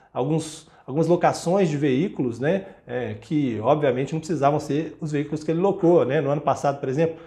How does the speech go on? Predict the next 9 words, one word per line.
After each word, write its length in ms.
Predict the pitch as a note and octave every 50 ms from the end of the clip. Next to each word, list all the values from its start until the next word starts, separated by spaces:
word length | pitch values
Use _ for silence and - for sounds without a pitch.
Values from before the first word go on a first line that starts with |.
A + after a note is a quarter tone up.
| - - - _
alugou 460 | - C#3 D3 D3+ C3+ C#3 D3 D3 B2
Jeep 300 | A2+ A2+ C#3+ - A3 A3+
Compass, 720 | - - E3+ E3+ F3+ F#3 E3+ - - B2+ B2 B2 - - - - _ _
alugou 380 | C#3 C#3 D3+ D#3 C#3 C#3+ D#3 D3+
Fusion 500 | D3+ - - E3 E3+ D#3 C#3 D#3 D3 C#3
blindado, 800 | B2 A#2 C#3 F#3 G3+ F#3+ D3 C#3+ E3+ F#3+ F#3 E3+ D3+ B2 C3
Corolla 600 | B2+ - F3 E3 C#3 C#3 D3 E3+ F#3+ F3+ D#3+ C3+
blindado, 840 | A#2+ A#2+ C#3+ E3 F#3+ F3+ E3+ E3+ F3+ F3+ E3+ D#3 C3 B2+ C3 B2+ B2+ - - - _ -
é, 480 | C3 C3+ C#3+ C#3+ C#3+ C#3 C3+ C3+ C3